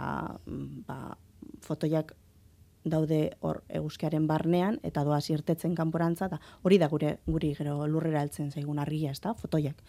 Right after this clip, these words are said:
eguzkiaren partikulak. Eta horre fotoiak, ba, gainera, pila bat urte tardatzen ditu,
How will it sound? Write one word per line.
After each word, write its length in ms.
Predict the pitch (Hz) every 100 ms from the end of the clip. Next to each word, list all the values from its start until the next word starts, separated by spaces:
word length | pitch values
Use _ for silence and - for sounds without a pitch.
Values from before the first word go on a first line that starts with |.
| - -
eguzkiaren 560 | 175 160 - 165 185 196
partikulak. 640 | 165 - 151 - 135 135 - - - - - - -
Eta 220 | 165 156
horre 160 | 156 165
fotoiak, 580 | 180 180 196 220 269 - -
ba, 600 | 190 156 147 143 143 147 160
gainera, 460 | 165 165 170 180 220 - -
pila 200 | 214 175
bat 160 | 151 156
urte 440 | 156 - 151 147
tardatzen 460 | 147 151 147 156 156
ditu, 440 | 151 147 143 147